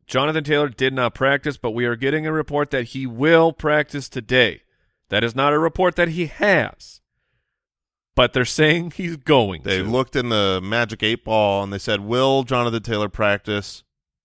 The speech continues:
Speaker 2: It's
Speaker 1: I guess.
Speaker 2: outcome looks good.
Speaker 1: Yes.
Speaker 2: Is what it said.
Speaker 1: <laughs> I mean, the, the, I mean, the, the magic eight ball is basically how we should do all of our fantasy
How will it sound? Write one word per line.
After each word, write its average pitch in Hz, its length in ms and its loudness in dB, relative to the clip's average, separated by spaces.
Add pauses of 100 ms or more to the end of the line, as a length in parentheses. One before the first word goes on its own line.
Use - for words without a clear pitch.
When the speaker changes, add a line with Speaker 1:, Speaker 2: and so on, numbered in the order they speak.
(300)
Speaker 2:
It's - 240 -6 (140)
Speaker 1:
I 120 80 -2
guess. 110 180 2 (160)
Speaker 2:
outcome 139 300 2
looks - 240 -2
good. 107 440 -4
Speaker 1:
Yes. 101 380 0
Speaker 2:
Is 101 40 -4
what 98 100 -4
it 98 100 -12
said. - 240 -6 (600)
Speaker 1:
<laughs> - 640 -16
I 196 80 -4
mean, 180 140 2 (640)
the, 240 360 4
the, 240 140 2
I 262 40 6
mean, 254 140 -4
the, 262 80 0
the 240 240 -4
magic 254 340 2
eight 170 180 2
ball 143 240 4
is 113 120 -4
basically 131 420 0
how 107 140 0
we 101 80 -6
should 98 160 -10
do 104 120 -2
all 98 180 0
of 90 80 -10
our 87 100 -10
fantasy 90 560 -8